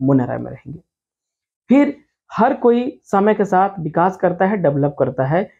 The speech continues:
ये प्रोकैरियोटिक सेल, प्रो मतलब होता है पुराना,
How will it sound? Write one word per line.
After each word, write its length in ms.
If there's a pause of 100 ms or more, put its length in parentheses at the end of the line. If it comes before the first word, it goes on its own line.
(140)
ये 100
प्रोकैरियोटिक 720
सेल, 260 (320)
प्रो 140
मतलब 300
होता 200
है 100
पुराना, 320